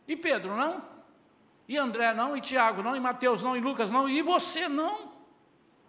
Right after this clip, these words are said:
A todos que Deus chama, a todos que Jesus comissionou,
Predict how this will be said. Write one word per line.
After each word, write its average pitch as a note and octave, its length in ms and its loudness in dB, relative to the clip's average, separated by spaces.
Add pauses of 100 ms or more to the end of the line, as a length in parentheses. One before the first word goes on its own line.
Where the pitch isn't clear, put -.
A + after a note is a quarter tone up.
(2750)
A A3+ 100 0
todos A#3 960 -4
que A3 120 -14
Deus A#3+ 340 0
chama, C4+ 760 -4 (340)
a F#3+ 100 -8
todos C#4 680 -2
que B3 140 -6
Jesus G#3 480 -4
comissionou, G#3+ 1300 -2